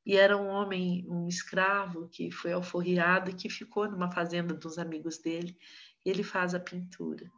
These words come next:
Essa daqui é linda, gente, olha. Essa daqui também já é quando ele vem pra ficar definitivamente, algo bem mais colorido, e essa também, olha, percebe? Mudou bastante a tom, né?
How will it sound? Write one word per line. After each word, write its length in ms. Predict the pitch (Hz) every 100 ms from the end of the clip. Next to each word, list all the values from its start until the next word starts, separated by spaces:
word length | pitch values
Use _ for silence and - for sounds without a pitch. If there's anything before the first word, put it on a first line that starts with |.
| _ _ - - -
Essa 100 | _
daqui 240 | - 240 370
é 80 | 269
linda, 480 | 165 151 165 151
gente, 500 | 156 147 147 - -
olha. 460 | 185 233 185 147 135 - _ _ _ _ - - - - -
Essa 320 | 185 185 202
daqui 640 | 185 185 214 233 269 - -
também 560 | 214 185 175 190 208
já 220 | 175 175 165
é 120 | 165
quando 260 | 165 160
ele 140 | 160 160
vem 200 | 165 165
pra 160 | 170
ficar 180 | 170 175
definitivamente, 1000 | 165 165 165 156 - 156 170 180 180 - - - - -
algo 240 | 156 151
bem 240 | 156 170 190
mais 240 | 180 -
colorido, 920 | - 160 156 165 190 220 175 156 180 220
e 140 | 170
essa 260 | 170 175 -
também, 580 | - 294 214 156 156 156
olha, 200 | 170 _ _
percebe? 540 | - 170 - 185 214 - - - - -
Mudou 220 | 208 240
bastante 500 | 277 269 262 254 233
a 20 |
tom, 380 | 220 - 214 208
né? 340 | 202 247 330